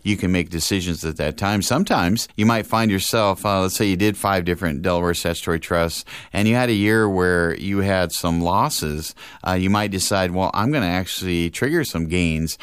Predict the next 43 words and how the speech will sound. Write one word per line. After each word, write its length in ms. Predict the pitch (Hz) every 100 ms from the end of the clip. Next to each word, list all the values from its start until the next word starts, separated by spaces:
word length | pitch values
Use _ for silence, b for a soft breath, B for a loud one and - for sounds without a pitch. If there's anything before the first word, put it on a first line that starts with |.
| B B
to 180 | - 87
offset 460 | 98 143 - 90 -
those 220 | 85 85
losses 520 | 80 78 80 87 85
and 100 | 90
not 220 | 90 85
really 220 | 87 90
pay 200 | 80 95
much 260 | 90 82 -
tax 360 | 127 151 - 78
on 140 | 76
it. 160 | 71 76
What 140 | 92
a 60 | 87
great 280 | 92 95
way 200 | 82 82
to 220 | 82 82 -
free 260 | - 98 95
up 120 | 87
some 260 | - 80 82
money 320 | 104 131 92
for 220 | - 71
other 180 | 78 85
purposes. 720 | - 139 147 85 - 60 58 -
Maybe 260 | 98 95 104
it's 160 | 101 107
an 60 |
investment 480 | 98 104 104 - 107
outside 400 | 104 104 123 147
of 80 | 110
real 180 | 78 76
estate. 340 | - 73 67
Maybe 300 | 78 85 90
it's 160 | 85 -
for 400 | 85 85 82 80
college 480 | 110 113 107 80 78
or 140 | 78
medical 400 | 82 95 101 85
expenses, 540 | 78 - 76 73 - 82
whatever 300 | 92 92 87
that, 220 | 80 65
or 120 | 104
just 300 | 107 107 -